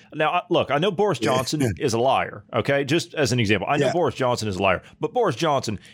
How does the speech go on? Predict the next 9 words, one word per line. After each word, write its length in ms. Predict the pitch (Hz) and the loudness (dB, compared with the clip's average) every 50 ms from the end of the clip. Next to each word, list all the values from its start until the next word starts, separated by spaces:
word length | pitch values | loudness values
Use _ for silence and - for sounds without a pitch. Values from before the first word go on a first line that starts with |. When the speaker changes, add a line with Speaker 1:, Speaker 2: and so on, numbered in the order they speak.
| - _ | -8 _
Speaker 1:
is 220 | - 151 127 113 | 0 2 2 2
a 20 | 107 | 0
good 380 | 101 98 104 139 139 131 117 | -2 -4 -2 0 2 2 2
liar. 500 | 113 113 113 107 98 90 - - 127 123 - _ - | 2 2 2 2 2 0 -2 -6 -10 -16 -20 _ -2
He's 180 | 160 175 135 | 0 0 0
a 40 | 135 | 2
very 260 | 113 139 139 131 127 | 2 2 2 2 2
good 200 | 104 110 110 85 | 2 0 0 0
liar. 320 | 90 - - - - - | -2 -2 -2 -4 -6 -10